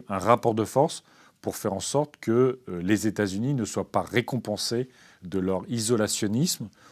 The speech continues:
ou, euh, de, du fait qu'ils tournent le dos à leurs responsabilités planétaires en matière de lutte contre le dérèglement climatique, notamment.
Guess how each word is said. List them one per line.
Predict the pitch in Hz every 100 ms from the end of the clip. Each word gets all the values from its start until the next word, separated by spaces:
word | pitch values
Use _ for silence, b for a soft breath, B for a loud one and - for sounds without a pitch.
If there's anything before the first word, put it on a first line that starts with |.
| b
ou, | - 117 151 294 -
euh, | 101 98 95
de, | 85 95 95
du | 87
fait | 87 131
qu'ils | 131 101
tournent | - 135 117
le | 104
dos | 101 127 147 b b
à | 87
leurs | 87 87
responsabilités | 92 107 - 104 110 95 101 95 107
planétaires | - 98 95 87 104 127 127 b -
en | 90
matière | 90 - 104
de | 90
lutte | 104 127
contre | - 90
le | 90
dérèglement | 90 90 90 90
climatique, | 87 90 90 - 135 - _ -
notamment. | 85 110 120 90 76